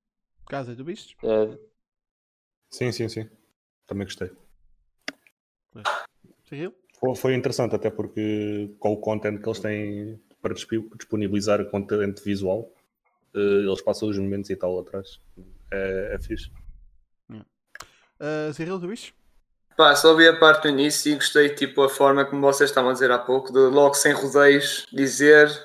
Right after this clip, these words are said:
Speaker 4: pá, e assim, eh,
Speaker 2: Hum.
Speaker 4: matar a polémica, basicamente.
Speaker 1: Yeah, tipo,
Speaker 4: Matou logo a polémica.
Speaker 1: é o, o elephant in the room, tipo, pronto, já, tá aqui um gajo da A E W
Speaker 4: Yeah.
Speaker 1: com um gajo da W W E.
Speaker 4: Yeah.
Speaker 1: Eh, por
Speaker 4: Não
Speaker 1: isso.
Speaker 4: iam tapar os olhos, não é? <laughs> Basicamente, não é?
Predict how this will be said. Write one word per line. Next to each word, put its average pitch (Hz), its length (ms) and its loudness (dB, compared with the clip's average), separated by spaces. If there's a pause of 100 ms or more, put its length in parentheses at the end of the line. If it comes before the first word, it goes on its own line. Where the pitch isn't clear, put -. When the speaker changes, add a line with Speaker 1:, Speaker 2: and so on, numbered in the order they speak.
(140)
Speaker 4:
pá, 117 260 2
e 127 100 2
assim, 127 400 -2
eh, 123 160 0
Speaker 2:
Hum. 120 200 -10 (120)
Speaker 4:
matar 170 320 6
a 165 60 6
polémica, 127 500 2
basicamente. 120 600 -2 (680)
Speaker 1:
Yeah, 359 160 -10
tipo, 143 120 -8
Speaker 4:
Matou 139 240 2
logo 139 180 6
a 143 80 0
polémica. 127 500 0
Speaker 1:
é 175 240 -2 (320)
o, 147 60 -6
o 165 40 -2
elephant 170 460 -4
in 165 140 -8
the 165 80 -6
room, 202 320 -8
tipo, 165 340 -12
pronto, 151 380 -10 (100)
já, 175 300 -8
tá 139 140 -10
aqui 135 180 -14
um 147 80 -12
gajo 143 220 -10
da 147 80 -8
A 151 60 -6
E 143 60 -10
W 147 200 -6
Speaker 4:
Yeah. 156 220 4 (140)
Speaker 1:
com 151 80 -12
um - 40 -10
gajo 151 180 -10
da 143 60 -16
W 151 140 -12
W 151 240 -10
E. 185 260 -12 (480)
Speaker 4:
Yeah. - 220 2
Speaker 1:
Eh, 143 420 -4 (340)
por 113 100 -18
Speaker 4:
Não 165 180 6
Speaker 1:
isso. 175 80 8
Speaker 4:
iam 175 160 6
tapar 170 340 6
os 170 160 4
olhos, 135 320 6
não 123 140 -4
é? 127 120 -2
<laughs> - 0 -
Basicamente, 135 840 -4
não 127 80 -10
é? - 160 -12